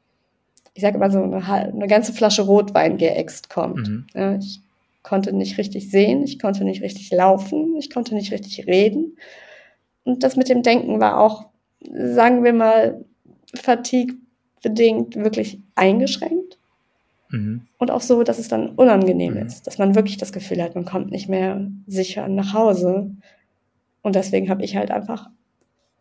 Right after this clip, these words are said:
Speaker 1: vielleicht ein bisschen radikal, aber auch letztendlich in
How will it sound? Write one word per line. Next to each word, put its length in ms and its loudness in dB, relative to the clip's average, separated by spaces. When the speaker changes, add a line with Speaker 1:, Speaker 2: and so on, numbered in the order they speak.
Speaker 1:
vielleicht 380 2
ein 20 -2
bisschen 220 -4
radikal, 680 0
aber 280 -2
auch 240 -8
letztendlich 800 2
in 380 -6